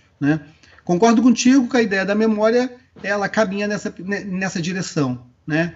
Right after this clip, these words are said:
É perceber a história, né, pra desnaturalizar o presente, né, e poder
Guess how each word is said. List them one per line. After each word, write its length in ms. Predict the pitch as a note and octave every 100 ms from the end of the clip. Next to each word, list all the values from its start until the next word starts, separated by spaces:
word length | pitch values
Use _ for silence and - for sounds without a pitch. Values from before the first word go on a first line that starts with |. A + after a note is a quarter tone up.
| -
É 80 | C#3+
perceber 420 | F3+ - E3+ A3+
a 60 |
história, 760 | A3+ - G#3 G3+ A#3 A#3 B3 B3+ - _ _ -
né, 300 | E3 A3 A3 - _ _ _
pra 180 | E3 E3+
desnaturalizar 960 | D3+ G#3 G#3 G3+ F#3+ F#3 F3+ D#3 E3+
o 60 | D#3+
presente, 960 | E3 C#3 C#3+ D#3+ G3+ D3+ G#3+ G#3 D4 - _
né, 340 | D#3+ F3+ F#3+ - -
e 80 | E3+
poder 300 | F3 D#3+